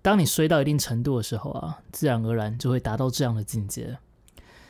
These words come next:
但是当我继续拍第三次的时候，才发现好像哪里怪怪的。一直拍到第七遍的时候，我才意识到，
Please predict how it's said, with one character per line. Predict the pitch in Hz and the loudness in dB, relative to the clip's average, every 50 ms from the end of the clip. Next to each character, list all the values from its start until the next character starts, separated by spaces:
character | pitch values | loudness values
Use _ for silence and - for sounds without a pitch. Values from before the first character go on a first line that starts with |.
| - - _ - | -20 -20 _ -4
但 | - 156 139 | -2 0 0
是 | 139 | 2
当 | 139 - 139 139 | 2 2 2 2
我 | 127 113 | 2 0
继 | - - | -2 -4
续 | 123 151 151 | -2 -2 0
拍 | 120 113 123 127 | 2 2 0 2
第 | - 147 120 | 2 0 0
三 | - 120 117 123 | 0 0 0 0
次 | - - 131 123 | -2 -4 -6 -6
的 | 117 | -6
时 | - - | -6 -8
候， | 123 131 135 147 147 - - - - - _ _ - | -8 -8 -8 -10 -12 -14 -18 -20 -20 -20 _ _ -8
才 | - - 135 | -4 -2 0
发 | 139 135 139 | 2 2 2
现 | 135 147 139 131 123 123 - - - - - - - - - - - - - - - - - - | 2 2 2 0 0 -2 -6 -12 -20 -20 -20 -20 -18 -20 -20 -20 -20 -20 -20 -20 -20 -20 -20 -18
好 | - - - 110 | -12 -6 -6 -2
像 | - - 139 | 0 2 2
哪 | 131 120 120 | 2 2 2
里 | 117 | 0
怪 | - - 123 104 101 | 0 -2 -2 -2 -2
怪 | - - - | -4 -8 -8
的。 | - - - - - - - _ - - - - - - - - - - _ _ _ - - - - - - - - - - - | -10 -14 -18 -20 -20 -20 -20 _ -20 -20 -20 -20 -20 -20 -20 -20 -20 -20 _ _ _ -20 -20 -20 -20 -20 -20 -20 -20 -20 -12 -4
一 | - 180 | -2 -2
直 | - 170 | -2 0
拍 | 139 - 151 | 0 2 2
到 | 165 170 156 | 2 2 2
第 | - - 220 190 151 | 0 -2 -2 -2 -2
七 | 123 - - - - 147 139 135 | -2 -2 -2 -2 0 -2 -2 0
遍 | - 143 123 113 | 2 0 0 0
的 | 123 - | -4 -6
时 | - - - 120 | -8 -8 -6 -6
候， | 123 139 - - 135 135 - | -4 -4 -4 -6 -6 -8 -6
我 | - 151 | -8 -6
才 | 135 - 123 | -4 -4 -2
意 | 127 127 | -2 -2
识 | 123 127 - 131 | -2 -4 -4 -4
到， | 143 139 - - 131 | -4 -4 -6 -8 -10